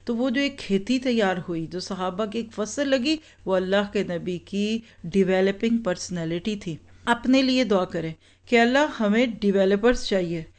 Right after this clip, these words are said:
आप देखिए ना, हमारे यहाँ लफ्ज़ developing कहाँ आता है? मैं back of the mind पे ले जाऊँ तो पहले दौर में कैमरे से तस्वीरें खींचती थी,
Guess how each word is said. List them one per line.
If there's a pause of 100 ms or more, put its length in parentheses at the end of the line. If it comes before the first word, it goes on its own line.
(260)
आप
देखिए
ना,
हमारे
यहाँ
लफ्ज़
developing
कहाँ
आता
है? (360)
मैं
back
of
the
mind
पे
ले
जाऊँ
तो (160)
पहले
दौर
में
कैमरे
से
तस्वीरें
खींचती
थी,